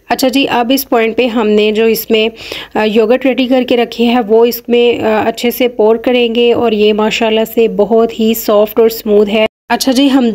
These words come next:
जब भी दही बड़े के लिए जो yogurt है वो ready करते हैं तो उसमें sugar ज़रूर ऐड करते हैं। ये main जो है इसका ingredient है, इससे ही इसका जो taste है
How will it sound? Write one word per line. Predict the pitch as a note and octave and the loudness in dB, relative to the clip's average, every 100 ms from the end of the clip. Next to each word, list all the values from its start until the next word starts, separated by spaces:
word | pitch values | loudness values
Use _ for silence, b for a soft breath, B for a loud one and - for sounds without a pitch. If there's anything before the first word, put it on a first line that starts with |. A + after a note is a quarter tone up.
| G3 | 0
जब | A#3 G3+ | -2 0
भी | B3+ B3+ | 0 0
दही | B3 A#3+ | 0 2
बड़े | A#3 A#3 | 2 2
के | A#3 A3+ | 0 -2
लिए | A3+ A#3+ | 0 0
जो | G#3 A#3 | 2 0
yogurt | G#3+ G3 A3 G#3+ | 2 2 0 0
है | A#3 | -2
वो | G#3+ | 0
ready | G#3+ G#3+ A3 | 0 0 0
करते | A3+ G#3+ | 0 0
हैं | G#3+ | 2
तो | G#3+ | 2
उसमें | G#3+ A3+ A3 | 2 0 0
sugar | A#3 A3+ F#3+ A3+ | 0 -2 0 0
ज़रूर | G#3 - G3 G3+ G3 | 0 -2 0 0 0
ऐड | F#3 | -2
करते | - F#3 F#3 | -4 -4 -2
हैं। | F#3+ G3+ G3+ B B B B - | -2 -2 -6 B B B B 0
ये | A#3 | 0
main | A3+ G#3+ G3+ A3+ | 2 2 2 2
जो | A#3+ | 0
है | B3 A#3 G#3 | 0 0 0
इसका | G3+ - A3+ | -2 -2 -4
ingredient | G#3+ G3+ G3+ G#3 A3+ A3 | -2 0 0 2 0 -2
है, | A#3 | -4
इससे | A#3 A3+ B3 | -4 -4 0
ही | A#3 A#3+ | 2 2
इसका | A3+ - A#3 | 0 -2 -2
जो | G3 G#3 | 0 -2
taste | - G#3 G#3+ G#3+ | 0 2 2 0
है | A3+ | -2